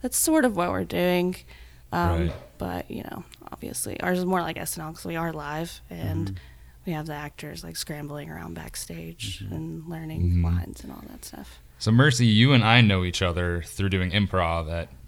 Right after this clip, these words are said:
Speaker 2: Village
Speaker 1: Yeah.
Speaker 2: Theater.
Speaker 1: Woo-hoo.
Speaker 3: Second
Speaker 2: And
Speaker 3: shout out.
Speaker 1: <laughs> Yes,
Speaker 2: we do this a
Speaker 1: second shout
Speaker 2: lot, so just, like, keep throwing 'em out there.
Speaker 1: Yeah.
Speaker 2: Uh, yeah, so we do im-, well, we don't do improv together. We are at the same theater.
Speaker 1: I know.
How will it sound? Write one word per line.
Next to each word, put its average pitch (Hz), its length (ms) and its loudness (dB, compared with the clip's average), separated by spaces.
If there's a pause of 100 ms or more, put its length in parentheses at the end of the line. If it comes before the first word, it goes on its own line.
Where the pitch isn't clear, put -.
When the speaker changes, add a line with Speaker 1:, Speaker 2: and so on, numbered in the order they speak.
Speaker 2:
Village 87 540 -2
Speaker 1:
Yeah. 156 120 -6
Speaker 2:
Theater. 113 680 6
Speaker 1:
Woo-hoo. 392 300 2 (640)
Speaker 3:
Second 104 340 4
Speaker 2:
And 92 120 4
Speaker 3:
shout 147 260 2
out. 78 300 0
Speaker 1:
<laughs> - 60 -20
Yes, 226 580 6
Speaker 2:
we 107 100 8
do 135 100 8
this 101 140 6
a 87 40 2
Speaker 1:
second 80 140 2
shout 110 400 10
Speaker 2:
lot, - 100 -6
so 95 200 2
just, 87 200 -4
like, 85 160 -6
keep 120 280 -2
throwing 110 220 6
'em 107 100 6
out 104 200 4
there. 107 320 4 (180)
Speaker 1:
Yeah. 180 120 -4 (560)
Speaker 2:
Uh, - 120 -16
yeah, 107 360 6
so 98 580 4 (160)
we 127 100 4
do 139 160 4
im-, 113 160 4 (100)
well, 82 180 -6
we 98 100 0
don't 95 360 0
do 90 160 -2
improv 85 260 -2
together. 87 240 0
We 92 200 0 (260)
are 110 140 4
at 104 280 2
the 107 120 0
same 110 220 4
theater. 104 640 4
Speaker 1:
I - 20 -6
know. 226 440 -2